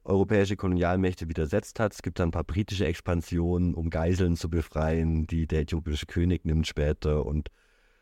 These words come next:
viel hin und her im neunzehnten Jahrhundert auch, auf das wir jetzt nicht im Detail eingehen müssen. Aber was mir aufgefallen ist und besonders spannend ist,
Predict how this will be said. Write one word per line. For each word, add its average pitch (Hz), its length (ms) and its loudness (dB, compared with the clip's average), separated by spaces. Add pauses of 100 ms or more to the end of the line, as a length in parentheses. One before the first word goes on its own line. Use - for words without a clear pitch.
(120)
viel 180 320 0
hin 147 200 4
und 127 120 6
her 117 240 4
im 98 120 4
neunzehnten 95 520 2
Jahrhundert 90 480 2
auch, 110 340 0
auf - 160 0
das - 180 -4
wir 98 80 4
jetzt - 120 -2
nicht 98 120 2
im 85 120 -2
Detail 92 420 2
eingehen 73 420 0
müssen. 98 460 -2 (400)
Aber 123 520 4
was - 440 0 (320)
mir 95 480 2
aufgefallen 107 560 2
ist 90 180 -2
und 82 160 -2
besonders 92 400 2
spannend 85 460 0
ist, - 500 -6